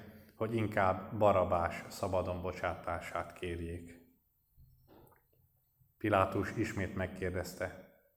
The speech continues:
„És mit tegyek azzal az emberrel, akit ti a zsidók királyának neveztek?“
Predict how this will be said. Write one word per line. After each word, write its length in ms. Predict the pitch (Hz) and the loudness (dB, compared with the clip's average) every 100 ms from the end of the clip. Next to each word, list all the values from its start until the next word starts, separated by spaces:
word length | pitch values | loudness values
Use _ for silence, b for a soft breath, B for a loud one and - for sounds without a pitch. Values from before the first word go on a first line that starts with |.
| b b b | b b b
„És 180 | 107 101 | -6 -2
mit 220 | 143 139 | 0 2
tegyek 320 | 131 117 113 | 4 6 6
azzal 300 | 123 113 110 | 4 4 4
az 160 | 104 101 | 4 4
emberrel, 840 | 113 104 95 92 90 87 87 87 - | 0 0 2 2 4 2 0 -6 -8
akit 340 | - - 104 | -4 -4 -4
ti 100 | 104 | -2
a 100 | 95 | 0
zsidók 440 | 92 117 107 98 - | 0 0 0 -2 -4
királyának 680 | 101 90 82 85 82 82 | -2 0 0 -2 -4 -4
neveztek?“ 760 | 95 87 85 85 - 85 - | -4 -4 -4 -6 -10 -10 -12